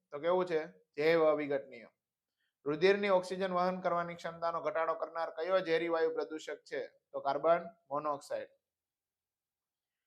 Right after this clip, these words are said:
ચાલો પ્રશ્ન નંબર સત્તર, ધુમ્મસ કઈ ઋતુમાં જોવા મળે છે? તો શિયાળામાં જોવા મળે.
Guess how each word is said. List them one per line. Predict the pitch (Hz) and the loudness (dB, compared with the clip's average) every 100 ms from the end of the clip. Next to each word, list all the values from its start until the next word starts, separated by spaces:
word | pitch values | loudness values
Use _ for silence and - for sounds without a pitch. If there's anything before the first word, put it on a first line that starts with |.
| _ _ _ _ 131 | _ _ _ _ -10
ચાલો | 120 | -8
પ્રશ્ન | - 147 180 | -6 -8 -6
નંબર | 175 175 | -6 -4
સત્તર, | 170 170 - 170 175 175 - - _ 151 | -2 -4 0 2 2 0 -10 -20 _ -8
ધુમ્મસ | 156 180 175 | -2 -2 -2
કઈ | 180 180 | 2 4
ઋતુમાં | 175 175 175 170 | 2 -4 -2 -2
જોવા | 156 160 160 | 2 2 4
મળે | 160 156 | 4 2
છે? | 156 151 156 - | 0 -6 -8 -18
તો | - 131 | -14 -14
શિયાળામાં | 147 151 160 160 156 | -4 2 4 2 0
જોવા | 156 156 | 4 4
મળે. | 151 151 | 4 2